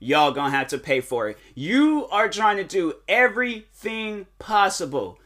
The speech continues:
to just keep milking the just amount of money that you guys can possibly milk from this game, because you think about it. You made it mad difficult for people to make money in the game, to be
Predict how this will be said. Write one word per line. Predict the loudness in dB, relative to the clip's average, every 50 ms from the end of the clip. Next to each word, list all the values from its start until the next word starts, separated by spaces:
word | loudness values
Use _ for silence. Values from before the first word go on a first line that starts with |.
| _ _ _ -2
to | 0 2 2
just | 2 2 0 0 0 -6
keep | -6 -6 -6 -6 -4 -2
milking | -2 0 0 0 -2 0 6 6 8 8 6 2 -2 -6 -4 -2 -2 -2 -4 -6 -10 _ _ _
the | -12 -6 -2 -2 0 -2 -2 -6 -10 -16 -12
just | -8 0 2 2 2 2 0 -2 -6 -6
amount | -4 -2 -2 -2 0 2 4 6 6 4 4 2
of | 0 0 0 -2
money | -6 -4 -2 -2 -2 -2 -2 0 0
that | 0 0 0 -4
you | -8 -4
guys | 0 2 2 4 2 0 -2
can | -4 -6 -6 -6 -6
possibly | -6 0 2 2 2 2 0 -6 -8 -6 -4 -4 -4 -4
milk | -4 -4 0 2 4 4 2 2 -2
from | -4 -4 -2 -2 -2
this | -2 -4 -2
game, | -2 0 0 0 -2
because | -4 -8 -6 -4 -4 -4 -4 -6 -8 _ _ _ -14
you | -8 -2 0 2 2 0 -2 -6 -16 _ _ -10 _
think | 0 0 0 0
about | 0 0 4 4 4 4 2
it. | -2 -8 -12 _ _ -20 -20 _ -10
You | -2 0 2 2
made | 4 4 4 4 4 4
it | 4 2 0 0
mad | 0 0 4 6 6 6 4 4 0 -2
difficult | 0 0 0 0 -2 -2 0 0 0 0 -2
for | -2 -4 -4
people | -4 -4 -8 -10 -10 -6 -4 -4 -2 -2
to | -4 -6 -4
make | -2 0 0 0 0
money | -2 -4 -2 -2 -2 -2 -4
in | -4 -2 -2 -4 -2 -2
the | -4 -6
game, | -4 -4 -4 -2 -2 -2 -4 -6 -8 -10 -18 _ _
to | -4 -4
be | 0 2 4